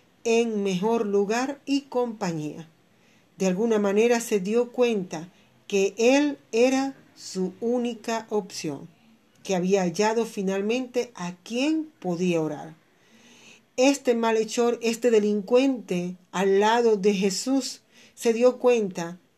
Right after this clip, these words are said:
que estaba en el mejor lugar en el que podía haber estado en toda su vida. Se dio cuenta que allí, en ese momento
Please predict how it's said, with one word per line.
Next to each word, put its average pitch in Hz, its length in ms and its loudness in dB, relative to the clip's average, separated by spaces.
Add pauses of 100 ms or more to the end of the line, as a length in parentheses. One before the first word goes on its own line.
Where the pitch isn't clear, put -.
(120)
que 220 100 2
estaba 240 560 0
en 233 240 0
el 226 180 2
mejor 254 680 0
lugar 226 720 -2 (280)
en 214 180 4
el 208 140 4
que 208 140 4
podía 226 380 2
haber 226 160 4
estado 233 500 0
en 202 260 -2
toda 202 320 0
su 190 180 -8
vida. 170 360 -6 (420)
Se 220 220 2
dio 240 260 4
cuenta 247 540 2
que 226 280 0 (100)
allí, 196 680 2 (260)
en 202 200 0
ese 247 240 0
momento 226 920 0